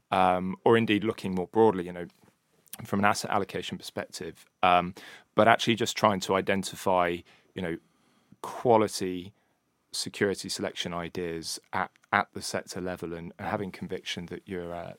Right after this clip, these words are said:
that your individual recommendations and ideas there are going to, uh, are going to come out well. So I think, you know, looking at things like, um, pricing power with inflation, you know, as, as, as kind of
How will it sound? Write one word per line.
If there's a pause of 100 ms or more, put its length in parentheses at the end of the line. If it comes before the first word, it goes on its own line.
(100)
that
your
individual
recommendations
and
ideas
there (460)
are
going
to, (120)
uh,
are
going
to
come
out
well. (260)
So
I
think,
you
know,
looking
at
things
like,
um,
pricing
power
with
inflation, (100)
you
know,
as, (100)
as,
as (180)
kind
of